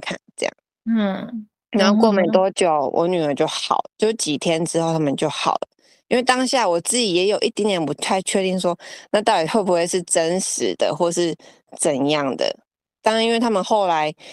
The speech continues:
Speaker 1: 几天，一个多礼拜吧，后来他们又好了，所以我就也没有再放在心上。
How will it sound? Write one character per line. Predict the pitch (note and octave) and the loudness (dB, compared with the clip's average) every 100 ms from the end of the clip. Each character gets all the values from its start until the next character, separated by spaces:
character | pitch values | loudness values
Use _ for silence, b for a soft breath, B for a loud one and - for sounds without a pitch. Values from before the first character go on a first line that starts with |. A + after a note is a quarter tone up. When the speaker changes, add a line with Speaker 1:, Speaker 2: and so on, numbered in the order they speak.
| B _ | B _
Speaker 1:
几 | - F3 D#3+ | -2 -2 -2
天， | - G3+ G3 A3+ | 0 0 0 0
一 | |
个 | G#3+ G#3+ G3 F#3 F3 E3 - | 2 2 2 0 -2 -4 -8
多 | - F#3+ G3 | -2 0 0
礼 | F#3 C#3+ - | 0 -2 0
拜 | E3 C3+ | 0 0
吧， | - F#2+ - | -2 -4 -2
后 | - F#3+ | 0 0
来 | D#3+ | 0
他 | F3 | 0
们 | D#3+ | 0
又 | D#3+ | 0
好 | F3 - D3+ - | -2 -2 -2 0
了， | - | -4
所 | - D#3+ | -2 -2
以 | E3+ | 0
我 | C#3 | -2
就 | - D#3 D#3 B B B | 0 -2 -4 B B B
也 | - D3+ | -2 0
没 | D3+ | 2
有 | E3 D3 | 0 0
再 | B2+ D#3 D3 | 0 0 0
放 | - C#3+ | 0 0
在 | C#3 C3+ | 0 -2
心 | - B2+ B2 | -4 -4 -4
上。 | - B2 | -2 -4